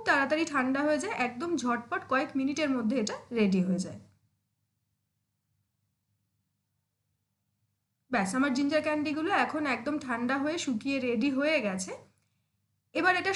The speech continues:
সংরক্ষণ পদ্ধতি হলো এটা একদম ঠান্ডা করে একটা কাঁচের বয়ামে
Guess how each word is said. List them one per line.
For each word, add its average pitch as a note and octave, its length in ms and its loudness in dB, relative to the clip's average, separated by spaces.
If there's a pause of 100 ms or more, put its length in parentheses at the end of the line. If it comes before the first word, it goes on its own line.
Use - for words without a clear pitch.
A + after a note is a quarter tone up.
সংরক্ষণ E4 500 0 (100)
পদ্ধতি D4+ 480 2
হলো C#4 160 2 (100)
এটা C#4+ 160 -2 (280)
একদম A#3 220 -2 (120)
ঠান্ডা A#3+ 380 2 (100)
করে C4 180 0 (120)
একটা C#4 160 -8 (100)
কাঁচের A#3+ 460 0
বয়ামে B3 400 -2